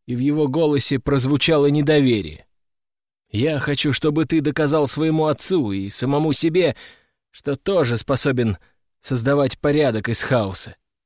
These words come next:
Строить процесс. Именно это важно государю. Тебе даётся власть и полномочия. У тебя есть время, чтобы первая сотня степных таранов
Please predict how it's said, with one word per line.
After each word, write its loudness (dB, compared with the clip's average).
Строить 0
процесс. -2
Именно 0
это 0
важно 2
государю. 0
Тебе -4
даётся -2
власть -2
и 0
полномочия. 0
У -12
тебя -2
есть 0
время, 0
чтобы -4
первая 0
сотня -2
степных -4
таранов 0